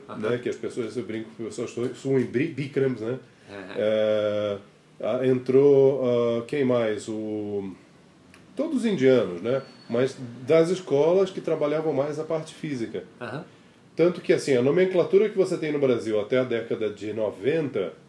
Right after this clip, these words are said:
Speaker 2: é da escola do Shivananda, Satyananda,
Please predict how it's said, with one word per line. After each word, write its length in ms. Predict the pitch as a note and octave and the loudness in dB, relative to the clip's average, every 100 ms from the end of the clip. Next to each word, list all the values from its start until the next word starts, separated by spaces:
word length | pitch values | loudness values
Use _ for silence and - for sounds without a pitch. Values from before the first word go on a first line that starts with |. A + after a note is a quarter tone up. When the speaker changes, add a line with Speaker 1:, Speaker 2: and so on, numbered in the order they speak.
| _ _ _ - - | _ _ _ -20 -12
Speaker 2:
é 120 | A2 | -8
da 120 | A#2+ B2+ | 0 0
escola 360 | B2 C3 A#2+ | 2 2 2
do 140 | A#2 A2 | 0 -4
Shivananda, 680 | C3+ C3 D3 D3+ D3 C#3+ | -2 0 2 0 0 -2
Satyananda, 920 | C#3 C#3+ C#3 C3 C3 C3+ C3 C3 C3 | -2 -4 -2 0 2 2 2 2 2